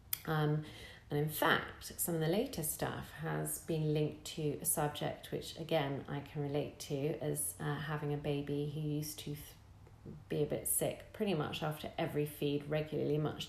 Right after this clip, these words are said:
to my sister's disgust whenever I used to bring him round to her house onto her new furniture. Um, but I know I'm not alone, and an even worse problem, um, that many of,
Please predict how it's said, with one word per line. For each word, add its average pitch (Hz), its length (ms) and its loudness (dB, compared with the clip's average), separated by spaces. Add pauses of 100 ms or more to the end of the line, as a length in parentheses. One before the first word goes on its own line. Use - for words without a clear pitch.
to 156 80 0
my 147 180 2
sister's 151 560 0
disgust 135 560 0
whenever 143 320 0
I 143 40 4
used 143 200 0
to - 60 -10
bring 143 220 0
him 139 120 -2
round 143 220 -2
to - 80 -10
her 139 180 2
house 147 420 0
onto 156 280 -2
her 143 100 0
new 147 180 4
furniture. 147 600 0 (720)
Um, 190 500 4
but 202 120 4
I 190 100 4
know 196 160 4
I'm 180 160 6
not 170 160 4
alone, 160 320 4
and 156 340 2
an 175 140 0
even 160 320 2
worse 160 400 2 (100)
problem, 151 600 0 (100)
um, 151 300 0
that - 160 -2
many 190 300 4
of, 156 80 0